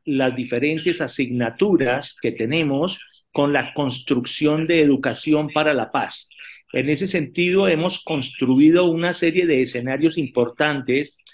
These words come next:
como el Tribunal Internacional de Opinión Trino,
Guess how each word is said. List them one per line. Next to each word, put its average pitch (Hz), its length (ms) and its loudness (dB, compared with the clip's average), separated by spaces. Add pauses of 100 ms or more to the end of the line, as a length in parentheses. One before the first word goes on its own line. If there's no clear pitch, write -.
(240)
como 143 240 0
el 131 160 -4
Tribunal 139 580 4
Internacional 135 960 -2
de 170 80 4
Opinión 147 560 0
Trino, 170 540 -2